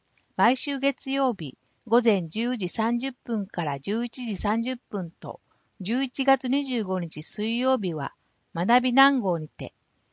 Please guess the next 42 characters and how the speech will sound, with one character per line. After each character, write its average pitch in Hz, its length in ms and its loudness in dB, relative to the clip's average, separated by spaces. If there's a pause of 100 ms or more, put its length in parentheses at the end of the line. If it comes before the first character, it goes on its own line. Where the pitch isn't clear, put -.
(180)
十 220 260 -2
一 262 200 -4
月 262 260 2
十 262 240 -2
一 262 260 -6
日 254 260 -2
水 254 360 -2
曜 277 180 2
日 202 120 -6
と - 260 -10 (340)
十 262 220 0
四 208 260 2
日 180 160 -2
土 170 140 -2
曜 196 240 2
日、 175 220 -8 (240)
午 233 180 2
前 202 240 2
十 254 300 -2
時 190 180 -6
二 220 120 -2
十 254 160 -2
分 180 340 -8
か 156 180 -8
ら 135 160 -10 (160)
十 254 260 0
一 262 200 -4
時 220 160 -2
二 214 100 -2
十 240 140 -2
分 170 380 -8
は - 220 -6 (460)
市 - 160 -6
民 262 180 2
会 285 280 6
館 190 200 0
に 147 140 -10
て。 - 220 -10 (720)
産 208 320 -2
後 208 140 0
で 202 280 0
骨 - 140 -10